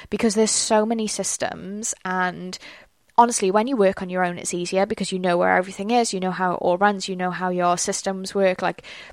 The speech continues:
your notes are in your head, and if you've made notes in a document, you know what they mean. But when you're passing that amongst team members, like, it is,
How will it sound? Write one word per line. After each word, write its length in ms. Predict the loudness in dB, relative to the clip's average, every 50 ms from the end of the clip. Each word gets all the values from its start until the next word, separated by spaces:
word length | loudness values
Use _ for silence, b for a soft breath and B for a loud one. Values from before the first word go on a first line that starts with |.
| B _ -4
your 140 | 0 2 4
notes 340 | 4 4 2 2 -2 -4 -2
are 80 | -2 -2
in 120 | -2 -2
your 100 | -4 -4
head, 440 | -2 0 0 0 0 -2 -4 -8 -14 -12 _ -6
and 140 | -4 -4
if 140 | -4 -6 -6
you've 140 | -6 -6 -4
made 220 | -4 -4 -4 -4
notes 280 | -4 -6 -6 -6 -6 -8
in 80 | -8 -6
a 60 | -2
document, 440 | -2 -2 -2 -2 -6 -8 -8 -8 -6
you 100 | -6 -6
know 120 | -6 -6
what 160 | -6 -6 -6
they 100 | -8 -8
mean. 260 | -8 -10 -12 -14 -18 -18 B B B B B B
But 120 | B 2 4
when 260 | 6 6 4 4 2
you're 100 | 0 -2
passing 420 | 2 4 4 4 4 4 0 -2
that 100 | -2 -2
amongst 340 | 0 -2 -4 -6 -6 -10 -10
team 200 | -8 -8 -8 -6
members, 340 | -6 -6 -6 -6 -8 -6 -6
like, 160 | -8 -6 -4
it 140 | -2 -2 0
is, 260 | 0 0 0 -2 -4